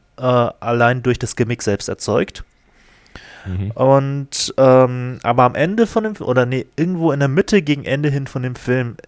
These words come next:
Speaker 1: äh, fasst es eine Figur sehr, sehr gut zusammen. Äh, was sagt er da nochmal? Ähm, ja, es ist doch eh schon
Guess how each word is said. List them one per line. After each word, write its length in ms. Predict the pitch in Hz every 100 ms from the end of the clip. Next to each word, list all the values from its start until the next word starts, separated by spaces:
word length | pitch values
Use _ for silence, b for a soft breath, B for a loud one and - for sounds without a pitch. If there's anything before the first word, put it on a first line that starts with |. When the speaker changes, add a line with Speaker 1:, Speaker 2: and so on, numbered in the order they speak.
| _
Speaker 1:
äh, 420 | - 117 113 113 90 -
fasst 340 | - 143 139
es 100 | 143 -
eine 240 | 123 127
Figur 340 | - 117 123
sehr, 180 | 113 127
sehr 120 | 127 123
gut 180 | 127
zusammen. 500 | - 123 107 110 151 208 B B B B B B B B -
Äh, 760 | 123 123 123 123 120 117 117 - - - - B B B 95 107 - 113 107
was 180 | 104
sagt 220 | - 139 143
er 60 |
da 120 | 139
nochmal? 680 | 135 127 131 127 127 127 123 104
Ähm, 680 | 117 113 113 117 117 117 - _ B B B B B B B B B B
ja, 280 | - 117 120
es 280 | - - -
ist 140 | 131
doch 140 | 139 120
eh 80 | 135
schon 340 | 151 135 131